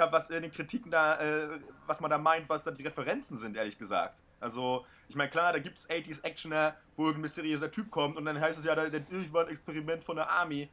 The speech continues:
und dann haut er, haut er der Protagonist Leuten auf die Fresse. Klar, das gibt's, aber sowas wie The Guest gibt's doch,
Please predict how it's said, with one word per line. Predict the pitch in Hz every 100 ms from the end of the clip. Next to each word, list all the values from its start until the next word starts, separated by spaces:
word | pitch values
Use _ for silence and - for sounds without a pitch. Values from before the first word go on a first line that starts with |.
| _ -
und | 143
dann | 147 147
haut | 151 151
er, | 143 143 139
haut | 156
er | -
der | 143
Protagonist | 160 151 147
Leuten | 175 190
auf | 143 120
die | -
Fresse. | 127 113 120
Klar, | 175 147
das | 123 -
gibt's, | 185 208 - -
aber | 117 127 123 - _
sowas | - 139 214 208 220 190
wie | 165 165 135
The | -
Guest | 151 - -
gibt's | 240 -
doch, | 359